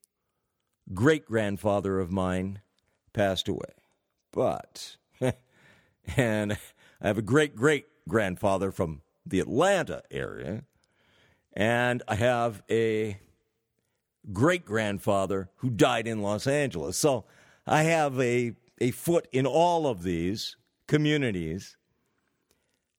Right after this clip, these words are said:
Tucson Police Department. The mission is to serve the public, to protect life. Protect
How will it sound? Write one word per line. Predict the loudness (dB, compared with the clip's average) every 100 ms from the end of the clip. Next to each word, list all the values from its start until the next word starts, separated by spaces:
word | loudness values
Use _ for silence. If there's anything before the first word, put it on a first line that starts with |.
| 2
Tucson | 2 4 2 2 0
Police | -2 -2 0 -4
Department. | -6 -2 -2 -4 -16 _ _ _ _
The | 0
mission | 4 4 2 -2 -4 -4 -6 -12 -6 0
is | 0 0
to | -2
serve | 0 0 2 4 4 2 0 -2 0
the | 0
public, | 4 4 2 -2 -12 -18 -20 _ _ _ _ _ _ _ _ -2
to | -2
protect | 0 4 4 2 0 4 4 2 _ -16 _ _
life. | 0 2 4 4 2 -2 -12 -14 -14 -16 -20 _ _ _ 2
Protect | 2 2 2 2 0